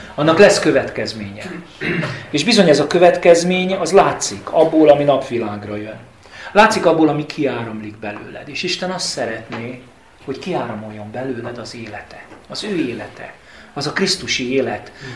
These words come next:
amit mindannyiunkban belénk akar tenni, és belénk is tesz.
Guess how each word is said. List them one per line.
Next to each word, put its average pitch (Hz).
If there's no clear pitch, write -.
amit 147
mindannyiunkban 135
belénk 139
akar 120
tenni, 131
és 117
belénk 147
is -
tesz. -